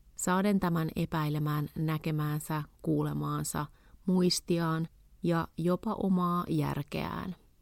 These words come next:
Mielestäni Michaelin puheesta kuulee, että Dalia jossain määrin tässä onnistuukin. Michael kuitenkin sanoo, että hän ei pysty auttamaan Daliaa,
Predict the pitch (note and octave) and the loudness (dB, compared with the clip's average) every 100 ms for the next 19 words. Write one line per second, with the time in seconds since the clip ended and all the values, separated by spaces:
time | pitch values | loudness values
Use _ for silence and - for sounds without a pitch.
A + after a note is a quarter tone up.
0 | - - - _ _ - G3+ A3 G#3 G3+ | -20 -20 -20 _ _ 2 6 6 4 2
1 | F#3+ G3 G3+ F3+ E3 F3 F3+ D#3+ - D#3+ | 4 4 2 2 0 0 -2 -2 -4 -4
2 | - E3 D#3 D3+ D3+ D#3 D3 - D3+ D3+ | 0 2 2 0 -4 -4 -6 -4 -4 -2
3 | D#3 G3 G#3 F#3+ G3 G3 - D3 D3+ D#3 | 0 2 2 4 2 0 -2 -2 -2 -2
4 | D3 D3 D3 C#3+ - - - D#3 C#3 D3 | -2 -4 -4 -4 -4 -4 -4 -4 -4 -6
5 | - - - - F#3 - F#3 - - - | -8 -8 -10 -8 -8 -8 -10 -18 -20 -20
6 | - - - F#3 A3+ A#3 G#3 G#3+ G3+ F3+ | -20 -20 -2 2 4 4 4 4 4 2
7 | E3+ E3+ F#3+ F#3 E3+ D#3 D#3 E3 E3+ F3 | 2 2 2 2 0 -2 -4 -4 -4 -2
8 | G3 G3+ A#3+ - D3+ C#3+ D3+ - D3+ D3 | -2 0 0 0 -2 0 -2 -2 -2 0
9 | D3 D3+ D3 D3 D3 D3 | 0 0 -2 -2 -2 -4